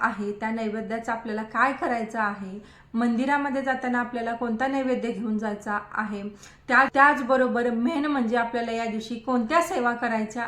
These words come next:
आहेत, याबद्दल संपूर्ण माहिती आपण आजच्या व्हिडिओमध्ये घेणार आहोत. चला तर मग आजच्या व्हिडिओला सुरुवात करूया. सर्वप्रथम बघा, कालभैरव हे कोणत्या देवांचे अवतार आहेत ते आपण बघूया.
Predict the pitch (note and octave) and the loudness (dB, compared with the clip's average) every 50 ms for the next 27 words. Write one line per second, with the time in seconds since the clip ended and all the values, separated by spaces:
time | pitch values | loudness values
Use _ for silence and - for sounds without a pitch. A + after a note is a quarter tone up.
0 | - - A#3+ A#3+ A3 A#3+ G#3 G3+ G3+ - - - - A3 G#3 G#3+ A#3 A#3 B3+ C4 | -2 -2 -2 -2 -2 -6 -6 -6 -8 -10 -16 -10 -8 -4 -4 0 2 4 4 4
1 | - A#3 A#3+ G#3+ F#3+ G#3 A3+ A3+ A3 - C4 A3+ A3 A3 - C4+ C#4+ D4+ D4 D4 | 4 2 -2 -4 -4 -4 -6 -6 -6 -4 -2 -2 -2 -2 -2 -4 -4 -4 -4 -2
2 | D4+ D4 B3+ A#3 G#3+ G#3 G3+ A#3 A3 G#3+ G3+ - A3 A#3 - - - - - - | -2 -2 -2 -2 -2 -4 -4 -4 -4 -4 -4 -4 -8 -8 -10 -12 -18 -20 -20 -10
3 | - - A#3 A#3 - - - E4 E4 D#4 D#4 B3 B3 B3 B3 A3+ A3+ G#3+ A3 G#3 | 0 0 0 0 0 0 2 2 2 2 2 0 0 0 0 0 -2 -2 -4 -6
4 | - A#3 A3+ G3+ G3+ G#3 G#3 - - A3+ A3+ - G3+ F#3+ F#3+ - - - - - | -6 -6 -6 -4 -4 -6 -6 -4 -4 -4 -4 -4 -10 -12 -12 -16 -20 -20 -4 0
5 | B3 A#3 B3 C#4 D4 D4 F4 C#4+ B3 A3+ G#3+ - - - - G#3 A3 - - - | 2 4 6 6 4 4 0 -2 -2 -2 -2 -4 -6 -2 -2 -2 -2 -2 -8 0
6 | D4 D4 C#4+ B3 B3+ A#3+ G3 G#3 G#3 G3+ G3+ F#3 F3 G3+ A3 - - - - - | 0 2 2 2 -2 -4 -2 -2 -2 -2 -4 -4 -6 -6 -8 -14 -20 -20 -20 -20
7 | - - - D#4 B3 B3 A#3 G#3 G3+ - - - G#3+ F#3+ F3+ F3 - - - - | -18 -4 -2 0 0 2 0 -2 -2 -2 -6 -6 -6 -6 -6 -8 -10 -12 -16 -20
8 | - - - - - _ - - - _ - - - - - - - - - - | -20 -20 -20 -20 -20 _ -20 -20 -20 _ -20 -20 -20 -20 -20 -20 -20 -20 -18 0
9 | - D4+ D4 D#4 D4 D#4+ - - C#4+ C#4 - C#4 D4+ C#4 B3+ B3+ A3+ G3+ G#3+ A3 | 4 4 6 6 4 4 6 6 6 6 6 2 2 2 4 4 4 4 4 4
10 | A3+ A3 - - - C4 B3+ C4 C4+ C#4+ B3 B3 B3+ C4 A#3+ A#3+ B3 A3+ A#3+ B3 | 4 2 -4 -2 4 8 8 8 8 6 2 0 0 0 0 0 0 0 -2 -2
11 | B3 - C4+ B3+ A3+ A3 A3 B3 C4 B3 C4 B3 A3+ A3+ A3 G#3+ G#3 B3 A#3 A3+ | -2 0 0 2 2 2 2 2 2 2 2 2 2 2 0 0 0 0 -2 -2
12 | A3+ A3+ - A3+ A3+ A3 G#3 G#3 G#3+ G#3+ - A#3+ A#3+ A3 A3 - G#3+ A3 A3 A3 | -4 0 0 0 0 0 -2 -4 -6 -8 -6 -6 -4 -4 -4 -2 -2 0 0 0
13 | G#3+ G3 G3+ F#3 F3+ | 0 -2 -4 -6 -8